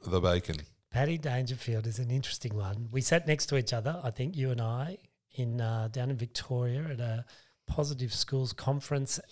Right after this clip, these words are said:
Speaker 2: and we heard Paddy Dangerfield. We were very impressed by him.
Speaker 1: Yep.
Speaker 2: And he put up a particular slide at one stage where he said, "I lost the love of the game."
Speaker 1: Mm. The
Speaker 2: That's
Speaker 1: joy
Speaker 2: when
Speaker 1: of
Speaker 2: the,
Speaker 1: football
Speaker 2: the joy of
Speaker 1: changed.
Speaker 2: football
Speaker 1: Yeah.
Speaker 2: changed when
Speaker 1: Yeah.
Speaker 2: it, the pressure was too high. And I think,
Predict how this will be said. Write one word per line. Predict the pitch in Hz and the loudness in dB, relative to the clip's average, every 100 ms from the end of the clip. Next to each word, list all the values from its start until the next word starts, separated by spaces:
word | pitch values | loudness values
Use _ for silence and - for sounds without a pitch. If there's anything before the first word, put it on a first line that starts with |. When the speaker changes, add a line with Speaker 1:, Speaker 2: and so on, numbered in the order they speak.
| - | -4
Speaker 2:
and | 131 | 0
we | 127 | 2
heard | 113 143 143 | 4 4 4
Paddy | 127 123 | 2 0
Dangerfield. | 120 117 117 - 127 | 0 0 -2 -2 0
We | 123 | 4
were | 143 | 4
very | 139 196 | 4 2
impressed | 170 - 156 - | 6 8 6 2
by | 123 | -4
him. | 104 104 - - | -4 -6 -12 -10
Speaker 1:
Yep. | 104 - - - - | -6 -6 -10 -16 -2
Speaker 2:
And | |
he | 123 | 2
put | 113 165 | 4 2
up | 135 | 0
a | 135 | 2
particular | - - - 156 131 | 2 0 -6 -4 0
slide | - - 123 117 113 | 0 0 -2 -2 -2
at | 113 | -2
one | 113 113 | -2 -2
stage | - 117 110 110 | -2 -4 -4 -2
where | 107 | -2
he | |
said, | 104 - 117 113 110 110 - - - - - _ _ _ | -2 -2 0 0 -2 -4 -14 -20 -20 -20 -20 _ _ _
"I | 117 | 0
lost | 107 110 113 - - | 2 2 0 0 -4
the | - | -4
love | 104 98 98 101 | -2 0 -2 -4
of | 98 101 | -6 -6
the | |
game." | 107 95 92 92 90 | -8 -8 -8 -10 -10
Speaker 1:
Mm. | 87 78 - | -10 -12 -10
The | 131 | -4
Speaker 2:
That's | 98 | 8
Speaker 1:
joy | 104 | 10
Speaker 2:
when | 101 | 10
Speaker 1:
of | |
Speaker 2:
the, | - | 8
Speaker 1:
football | 107 - 90 | 6 4 4
Speaker 2:
the | 147 | 4
joy | 113 | 8
of | 139 156 151 | 8 10 8
Speaker 1:
changed. | 123 | 6
Speaker 2:
football | - 156 151 151 | 0 0 2 2
Speaker 1:
Yeah. | - | 2
Speaker 2:
changed | 131 143 139 117 98 - - | 2 4 2 2 -2 -6 -8
when | 120 117 120 | -6 -2 0
Speaker 1:
Yeah. | |
Speaker 2:
it, | 123 - | -2 -6
the | 120 | -6
pressure | - - 147 - 131 | 4 4 6 2 2
was | 123 | 0
too | - 120 | 2 2
high. | 113 | 2
And | 110 123 | 0 0
I | 131 | 0
think, | 139 123 143 | 0 -2 -4